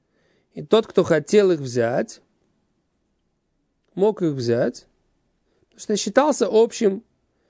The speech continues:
считался общими трофеями. И делили их поровну. Но деревья, которые михубарим, росли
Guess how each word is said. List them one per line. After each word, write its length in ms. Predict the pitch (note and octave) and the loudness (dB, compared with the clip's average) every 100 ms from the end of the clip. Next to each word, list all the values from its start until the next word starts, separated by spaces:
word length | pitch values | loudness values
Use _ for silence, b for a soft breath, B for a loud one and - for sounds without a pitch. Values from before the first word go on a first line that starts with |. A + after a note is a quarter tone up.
| _ | _
считался 320 | - G#3 G#3 | -2 -2 0
общими 240 | G3+ - E3+ | 0 2 2
трофеями. 500 | D#3+ C#3+ C#3+ C3+ - _ _ _ _ _ _ _ _ _ _ _ _ _ _ _ _ _ _ _ _ _ _ _ _ _ | 2 0 -2 -4 -8 _ _ _ _ _ _ _ _ _ _ _ _ _ _ _ _ _ _ _ _ _ _ _ _ _
И 80 | - | -14
делили 400 | D#3 F3+ A#3+ A3+ | -6 -2 0 2
их 100 | F#3 | 0
поровну. 380 | - C#3 - C4 - _ _ _ _ _ b b b b b | 0 -2 -2 -10 -18 _ _ _ _ _ b b b b b
Но 420 | D#3 G#3 F#3+ - _ _ _ | 2 4 4 0 _ _ _
деревья, 420 | C#3 D#3 A3+ C4 | -4 2 2 2
которые 280 | G3+ G#3 G3+ | 2 2 2
михубарим, 800 | G3+ G3 F#3+ F3+ E3 C3+ D#3+ A3 | 0 -2 4 4 4 -2 -6 0
росли 640 | E3 E3 - E3+ D3+ C4 | 0 2 -2 -4 -4 -8